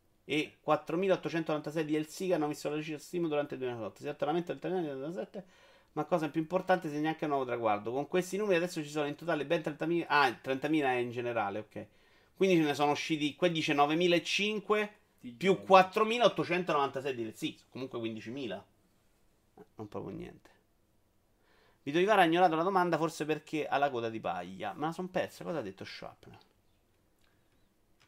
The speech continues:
Speaker 1: Cerchiamo Shrapnel. Vito Ivara, ma Stone non ti ha tolto il saluto? Eh, mi hai tolto il saluto? No.
Speaker 2: No.
Speaker 1: No.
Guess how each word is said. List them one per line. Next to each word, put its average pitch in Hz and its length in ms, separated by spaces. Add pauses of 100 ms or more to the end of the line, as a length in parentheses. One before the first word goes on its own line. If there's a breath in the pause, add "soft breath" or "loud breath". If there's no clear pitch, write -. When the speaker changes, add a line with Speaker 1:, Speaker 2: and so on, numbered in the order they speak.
(400)
Speaker 1:
Cerchiamo - 460
Shrapnel. - 800
Vito 165 220
Ivara, 135 360
ma 135 140
Stone 110 560
non 135 180
ti - 140
ha - 20
tolto 135 400
il 113 80
saluto? 117 640 (720 soft breath)
Eh, 120 1040
mi 127 80
hai 139 60
tolto 143 200
il - 60
saluto? - 320
No. 117 100
Speaker 2:
No. 101 440 (1400 soft breath)
Speaker 1:
No. - 220